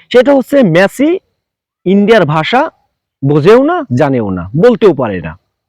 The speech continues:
আবার মেসির ভাষা ইন্ডিয়ার মানুষগুলো ওইভাবে জানেও না, বোঝেও না, আসলে বুঝতেও পারে না, বোঝার কথাও না। আপনার আর্জেন্টিনার ভাষা আমরা বুঝতেই পারবো না, এটা স্বাভাবিক।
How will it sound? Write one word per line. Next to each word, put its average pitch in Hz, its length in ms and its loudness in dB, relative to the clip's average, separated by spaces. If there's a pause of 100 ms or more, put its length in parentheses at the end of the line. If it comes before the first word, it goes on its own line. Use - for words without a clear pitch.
(360)
আবার 143 260 0 (360)
মেসির 269 400 0 (100)
ভাষা 233 300 0 (360)
ইন্ডিয়ার 220 320 2 (120)
মানুষগুলো 202 500 2 (320)
ওইভাবে 180 360 2 (160)
জানেও 190 280 2 (100)
না, 339 60 -2 (280)
বোঝেও 165 300 2 (100)
না, 339 60 0 (460)
আসলে 165 300 -4
বুঝতেও 226 400 2 (460)
পারে 208 280 4
না, 95 60 -10 (220)
বোঝার 196 340 0
কথাও 190 340 0
না। 113 140 -6 (800)
আপনার 180 300 -4 (140)
আর্জেন্টিনার 233 540 2
ভাষা 247 300 -2
আমরা 233 140 0
বুঝতেই 196 440 -2
পারবো 113 280 -2
না, 85 60 -8 (200)
এটা 156 140 -4
স্বাভাবিক। 117 440 -4